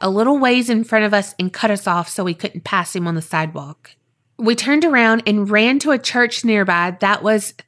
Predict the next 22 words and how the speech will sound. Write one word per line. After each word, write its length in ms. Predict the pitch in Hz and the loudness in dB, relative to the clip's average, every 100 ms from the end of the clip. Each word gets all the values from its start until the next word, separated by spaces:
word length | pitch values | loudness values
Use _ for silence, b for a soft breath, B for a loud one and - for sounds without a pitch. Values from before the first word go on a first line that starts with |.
| _ | _
thankfully 560 | 233 302 311 254 220 - | -2 -2 -4 -4 -2 0
open 340 | 226 240 196 190 | 0 2 0 0
with 140 | 170 | -4
people 320 | 214 202 175 | -6 -6 -6
there. 400 | 165 151 151 196 b b b b b b b - | -8 -10 -12 -14 b b b b b b b -6
I 60 | 240 | -4
don't 120 | 254 | 0
know 140 | 262 | 2
where 160 | 233 233 | 4 4
he 160 | 247 226 | 2 2
went 240 | 214 214 | 2 0
from 140 | 226 | 0
there, 280 | 202 190 214 | 2 2 2
but 220 | 208 196 | 2 0
we 100 | 185 | 2
waited 380 | 190 190 202 226 | 2 2 4 2
a 80 | 202 | 2
while 340 | 185 185 190 | 4 4 2
and 180 | 185 180 | 2 0
then 160 | 180 185 | 0 0
walked 260 | 170 - | -2 -4
home. 440 | - 170 160 156 | -8 -6 -6 -8